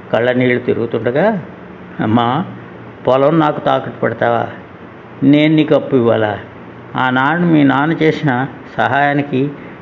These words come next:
నేను ఇవాళ ఎంత తిరిగి చేస్తే నీ-, నా రుణం తీరుతుంది? ఆ కరువు రోజుల్లో కొల్లిపర సూరయ్యే లేకపోతే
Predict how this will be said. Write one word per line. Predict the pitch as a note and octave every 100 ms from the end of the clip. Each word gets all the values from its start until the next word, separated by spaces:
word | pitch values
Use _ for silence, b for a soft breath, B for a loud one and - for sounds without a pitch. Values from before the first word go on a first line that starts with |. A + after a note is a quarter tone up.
| B
నేను | B2 C3+ C3
ఇవాళ | B2 C#3 D3+
ఎంత | C3 A#2+ C#3 D3 D#3+
తిరిగి | D3+ D3+ E3 D#3+
చేస్తే | D#3+ D#3 - D#3+
నీ-, | D#3 D3 B2+
నా | B2 B2
రుణం | A#2 B2+
తీరుతుంది? | C3+ C3 C3 B2 - A#2+ C3 - - - - - - B2
ఆ | B2
కరువు | A#2+ A#2+ C3+
రోజుల్లో | D3 C#3 C3 C3 F#3 F3+ - - -
కొల్లిపర | - B2+ B2+ C3 A#2+
సూరయ్యే | - B2 C3+ C#3 C#3
లేకపోతే | C3 A#2 A2+ B2 C3 D#3+ G3